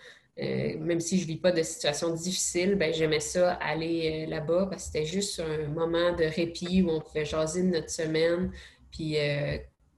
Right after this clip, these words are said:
où on pouvait jaser de, de, de comment ça allait dans notre vie,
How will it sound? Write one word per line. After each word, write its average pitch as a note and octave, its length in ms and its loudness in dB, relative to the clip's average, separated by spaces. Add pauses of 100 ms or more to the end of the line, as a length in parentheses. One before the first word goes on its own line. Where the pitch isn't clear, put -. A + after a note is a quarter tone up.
(140)
où D3+ 220 -4
on D3 120 -2
pouvait D#3 380 2
jaser E3 400 0
de, D3 500 2
de, - 20 -2
de C#3+ 160 -2
comment E3+ 380 2
ça E3+ 200 0
allait D#3 260 2
dans D#3 140 2
notre D3 200 -4
vie, E3 340 -4